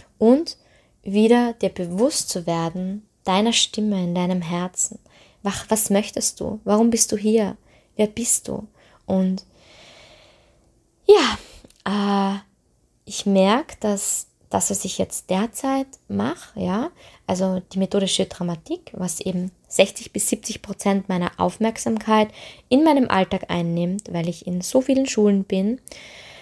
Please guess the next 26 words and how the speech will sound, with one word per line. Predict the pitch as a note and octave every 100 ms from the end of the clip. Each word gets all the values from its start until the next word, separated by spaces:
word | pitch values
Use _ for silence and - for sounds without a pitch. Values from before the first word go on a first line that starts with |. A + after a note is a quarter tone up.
| - - -
dass | G#3+
das | A#3+
eine | C4 B3+ A3
wunderbare | B3 F4 F#4 C4 B3 A#3 -
Arbeit | G3+ A3 A#3+ -
ist | F3+ F3+ - -
und | G3 F#3+
dass | F#3+
es | F#3+ - -
wunderbar | G3+ A3+ B3+ - G#3 G#3
viel | - G#3+
bewirkt | G#3 F3+ E3+ E3+ G3 A3+ B3+ -
bei | - F3 E3+
den | E3 E3 D#3+
Kindern | - A3 G#3+ A3 B3
und | A3+ F#3
in | F3
den | F3
Systemen, | F3 E3 - E3+ E3+ F3 G3+ - - - - _
aber | - F3 F3 G3+
dass | G#3+ E3+ - E3+
meine | E3+ G3 A#3+
Zeitressourcen | F3+ E3+ - G3 - G3 F#3+ - A3+ C#4 - _ _
für | - F3
meine | E3+ E3 F3 G#3+
Vision | A#3 - F3+ F3 F3+